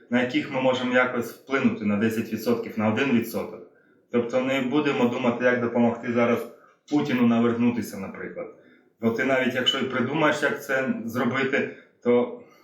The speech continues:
теоретич-, теоретично ти придумаєш, можливо, але практично. Практично можеш за нього помолитися, щоб він навернувся,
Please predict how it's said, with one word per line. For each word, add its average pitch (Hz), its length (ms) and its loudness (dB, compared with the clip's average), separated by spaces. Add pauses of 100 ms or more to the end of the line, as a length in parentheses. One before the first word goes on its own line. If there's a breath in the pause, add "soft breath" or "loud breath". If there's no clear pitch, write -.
(720 loud breath)
теоретич-, 127 680 0
теоретично 131 680 0
ти 135 100 -4
придумаєш, 135 760 0
можливо, 107 480 -2 (200 loud breath)
але 110 160 2
практично. 120 720 -2 (260)
Практично 147 640 -2 (160)
можеш 127 240 0
за 123 140 0
нього 127 240 2
помолитися, 131 640 0
щоб 107 180 -4
він 104 140 4
навернувся, 110 600 0